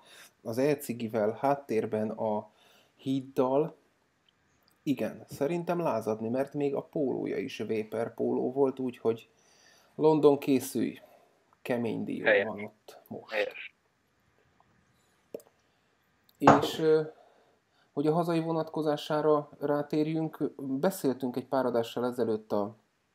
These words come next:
Speaker 1: a B K V-nak a tiltásáról. És akkor abban maradtunk, hogy, ö, hogy várjuk a választ.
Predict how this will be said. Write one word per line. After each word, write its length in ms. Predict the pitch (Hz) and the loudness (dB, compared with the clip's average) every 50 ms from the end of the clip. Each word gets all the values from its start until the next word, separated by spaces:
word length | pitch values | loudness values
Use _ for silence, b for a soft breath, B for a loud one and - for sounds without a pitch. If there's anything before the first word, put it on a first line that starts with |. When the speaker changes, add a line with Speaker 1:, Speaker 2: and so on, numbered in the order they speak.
| b b b b b _ | b b b b b _
Speaker 1:
a 100 | - 151 | -6 -4
B 80 | 139 127 131 127 120 | 0 2 2 2 2
K 200 | 120 - 107 107 | 0 -2 -2 0
V-nak 320 | 110 107 107 107 107 107 - | 0 -2 -2 -4 -4 -6 -6
a 80 | 113 | -8
tiltásáról. 1000 | - 117 113 107 107 110 107 98 107 - - - 104 101 101 101 101 104 - - b b b b b b b b b b b b b | -6 -2 -2 -2 -2 -4 -6 -10 -10 -10 -10 -8 -8 -8 -6 -6 -6 -6 -8 -10 b b b b b b b b b b b b b
És 240 | - 143 135 120 120 | -6 -4 -4 0 0
akkor 300 | 143 127 - - 143 147 | 0 -2 2 2 2 4
abban 340 | 156 156 156 147 131 117 107 | 4 4 2 2 2 2 2
maradtunk, 640 | 107 113 113 123 131 131 - - 147 143 143 139 | 2 2 2 2 0 0 -4 -2 -2 -2 -2 -2
hogy, 400 | - - - 131 123 127 131 131 | -4 -4 0 0 2 2 2 2
ö, 200 | 131 135 131 131 127 - | 4 4 4 4 2 0
hogy 240 | - - 131 127 127 | -2 -4 -4 -2 0
várjuk 380 | - 131 120 113 104 107 107 | 0 2 2 2 0 0 0
a 60 | 107 107 | 0 2
választ. 680 | 113 104 101 101 - 90 - - - - - - | 2 2 2 2 0 -2 -4 -8 -14 -16 -18 -20